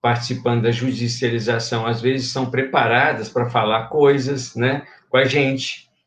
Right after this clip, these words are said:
né, assim, é, por, pelas pessoas, "Olha, não esqueça de dizer que você gosta muito do seu pai", tá?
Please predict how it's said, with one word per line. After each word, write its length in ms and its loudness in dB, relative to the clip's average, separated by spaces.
né, 220 2
assim, 300 0
é, 400 -2
por, 220 -8
pelas 200 0
pessoas, 560 2
"Olha, 360 4
não 80 4
esqueça 520 -2
de 140 -6
dizer 600 2
que 360 0
você 240 0
gosta 320 4
muito 400 0
do 80 -10
seu 240 -2
pai", 340 -2
tá? 280 -2